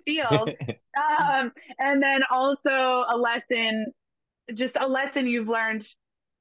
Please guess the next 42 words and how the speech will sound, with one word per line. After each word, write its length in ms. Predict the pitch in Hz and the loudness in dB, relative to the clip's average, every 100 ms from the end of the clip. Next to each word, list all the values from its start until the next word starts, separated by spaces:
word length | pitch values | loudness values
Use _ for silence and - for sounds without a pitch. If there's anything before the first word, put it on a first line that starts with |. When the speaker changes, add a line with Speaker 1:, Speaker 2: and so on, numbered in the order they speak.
| - | -4
Speaker 1:
through 160 | 254 | -2
teaching, 540 | 247 240 240 262 254 247 _ | 0 0 2 2 2 -2 _
you 140 | - 247 | -2 0
know, 200 | 247 247 | 2 2
so 80 | 262 | 2
just 180 | 247 262 | 0 0
kind 160 | 285 254 | 0 0
of 80 | 233 | 0
a, 180 | 233 233 | 0 0
a 40 | |
very 260 | 226 226 214 | 0 0 0
overarching, 840 | 226 226 220 220 220 226 208 202 - _ _ _ _ _ | -2 -2 0 -2 -2 -4 -4 -6 -14 _ _ _ _ _
you 160 | 247 240 | -4 -2
know, 180 | 190 | -2
just 220 | 190 226 - | -2 -4 -2
something 360 | 220 214 214 208 | -4 -2 -2 0
that, 140 | 196 - | -2 -2
that's 200 | 208 - | -4 -2
been 140 | 202 | -2
revealed 460 | 196 196 196 190 196 | -2 -2 0 -2 -4
to 80 | 202 | -6
you 200 | 196 196 | -2 0
by 200 | 190 190 | 0 0
being 220 | 208 196 | -4 -6
an 80 | 190 | -2
entrepreneurial 500 | 185 190 202 196 185 | -2 -2 -2 0 0
teacher. 360 | 185 196 185 175 - - - | 0 -2 -2 -4 -10 -8 -2
Uh, 180 | 226 220 | 0 2
and 160 | 240 240 | 2 2
then 160 | 233 226 | 2 2
the 100 | 220 - | 0 0
final 160 | 311 294 | 0 0
question 320 | 320 311 302 | 0 0 0
will 100 | 277 294 | 0 0
obviously 440 | 285 262 - 247 | 0 -2 -2 -4
be, 200 | 226 226 - | -2 -2 -2
how 200 | 285 330 | -4 -2
can 200 | 320 226 | -2 -6
people 320 | - 208 254 269 | -6 -4 -4 -2
connect 480 | 330 349 403 - - | -2 -2 -2 -6 -4
to 60 | |
you? 420 | 214 202 202 - | 0 2 4 2